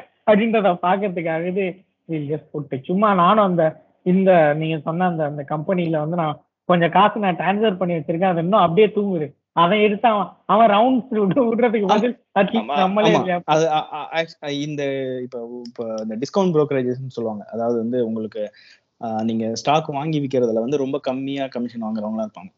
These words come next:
Speaker 2: அவங்க basically வந்து, அவங்க வந்து இது பண்றது பாத்தீங்கன்னா வந்து, இந்த மாதிரி உங்ககிட்ட தூங்குற இந்த, இந்த பணம், அது தா-, அது வந்து லிக்விடு. அது தாண்டி வந்து அவங்களோட அந்த புரோக்கரேஜஸ் கூட இருக்க, I mean,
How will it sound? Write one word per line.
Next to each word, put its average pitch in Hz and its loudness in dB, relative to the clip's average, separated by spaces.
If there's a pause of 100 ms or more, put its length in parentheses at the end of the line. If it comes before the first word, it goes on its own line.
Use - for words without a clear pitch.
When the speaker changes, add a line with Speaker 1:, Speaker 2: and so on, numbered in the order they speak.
Speaker 2:
அவங்க 143 -2 (280)
basically 175 -2
வந்து, 151 0
அவங்க 139 -2
வந்து 147 -6 (840)
இது 143 -2
பண்றது 131 -4
பாத்தீங்கன்னா 127 -6
வந்து, 135 -2 (580)
இந்த 143 -6
மாதிரி 156 0
உங்ககிட்ட 143 -2 (100)
தூங்குற 139 0
இந்த, 120 -8
இந்த 131 -4
பணம், 131 -8
அது 160 -6
தா-, 139 -2
அது 139 0
வந்து 160 -2
லிக்விடு. 135 -2 (440)
அது 180 0
தாண்டி 214 0
வந்து 208 -2
அவங்களோட 160 0
அந்த 127 -2
புரோக்கரேஜஸ் 170 -4
கூட 135 -4
இருக்க, 120 -4
I 123 -8
mean, 117 -12